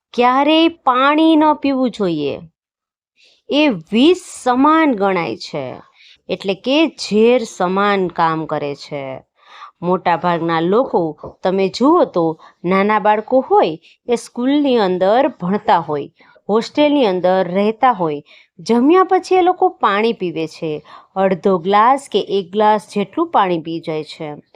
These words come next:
ઉનાળાની ઋતુ હોય તો ઘણા લોકો એકથી દોઢ ગ્લાસ જેટલું પાણી પી જાય છે. અને ઘણા લોકોને આપણે કહીએ તો એ લોકો આપણને એવું કહે છે, "હું તો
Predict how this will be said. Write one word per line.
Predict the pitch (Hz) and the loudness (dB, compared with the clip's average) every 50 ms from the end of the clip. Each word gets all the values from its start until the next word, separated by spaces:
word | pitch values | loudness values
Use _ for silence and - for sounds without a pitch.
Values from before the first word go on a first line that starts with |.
| - - - - - _ - | -20 -20 -20 -20 -20 _ -6
ઉનાળાની | 190 208 214 208 202 196 190 190 190 185 185 170 | -2 0 0 2 2 2 0 0 0 -2 -2 -4
ઋતુ | 185 196 196 - - 269 262 | -4 -6 -4 -4 -4 -2 0
હોય | 285 330 311 269 | 2 2 2 2
તો | 180 - 185 | 0 -2 -4
ઘણા | 165 - 185 202 220 240 226 | -4 -2 -2 0 0 2 2
લોકો | 208 196 196 185 190 - 214 214 | 2 0 0 -2 0 0 0 2
એકથી | 240 - - - - 285 247 | 0 0 -2 -2 -2 -2 -2
દોઢ | 185 180 247 262 277 262 - | 0 2 2 4 4 4 2
ગ્લાસ | 214 160 190 214 208 202 190 - | 0 2 2 2 2 2 0 -2
જેટલું | 190 185 170 170 175 170 | -2 -4 -2 -4 -6 -4
પાણી | 175 175 170 165 165 | -2 -2 0 -2 -2
પી | 165 - 175 165 160 | -4 -6 -8 -8 -8
જાય | - - 165 151 147 | -8 -8 -10 -10 -10
છે. | - - 170 156 147 - 170 - _ _ _ _ _ _ _ _ - | -10 -12 -12 -12 -12 -12 -16 -20 _ _ _ _ _ _ _ _ -10
અને | 180 175 175 170 170 165 - | -6 -4 -2 -2 -4 -4 -6
ઘણા | - - 160 170 214 262 294 311 | -8 -6 -4 -2 0 0 2 2
લોકોને | 302 233 190 175 - - 170 160 160 170 175 180 - - - _ _ | 2 0 0 -2 -4 -6 -6 -4 -4 -4 -6 -6 -8 -12 -20 _ _
આપણે | 190 196 - - 214 220 | -2 -2 -2 0 -2 -2
કહીએ | 208 - 214 214 226 226 294 320 247 180 143 - - - _ _ | -2 0 -2 -2 0 0 2 2 2 0 -2 -8 -16 -20 _ _
તો | - 214 | 0 2
એ | 214 240 269 | 4 4 4
લોકો | 254 214 190 170 - - 196 | 2 2 -2 -2 -2 0 0
આપણને | 160 208 226 - 277 277 269 269 | 2 2 2 0 0 0 0 0
એવું | - 302 349 427 427 415 | 0 2 2 2 2 0
કહે | - - 202 190 170 | -2 -2 -2 -2 -2
છે, | - - 208 220 233 - - - - _ - | -4 -4 -4 -4 -4 -6 -12 -20 -10 _ 0
"હું | 339 415 | 0 2
તો | 415 440 | 2 2